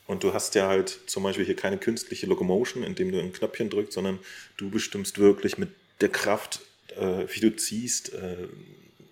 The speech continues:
wie das in, in Bewegung umgesetzt wird. Und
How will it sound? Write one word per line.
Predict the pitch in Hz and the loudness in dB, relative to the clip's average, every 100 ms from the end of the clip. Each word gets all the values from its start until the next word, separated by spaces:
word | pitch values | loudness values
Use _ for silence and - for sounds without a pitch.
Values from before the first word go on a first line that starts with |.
| - | -20
wie | - | -8
das | 95 90 - | 0 0 0
in, | 92 90 | -2 -4
in | 87 87 82 82 | -6 -8 -8 -8
Bewegung | 85 110 92 | 0 4 4
umgesetzt | 82 82 82 85 - - | 2 -6 -2 -2 -4 -2
wird. | 82 78 - | -2 -2 -6
Und | 85 - | -8 -10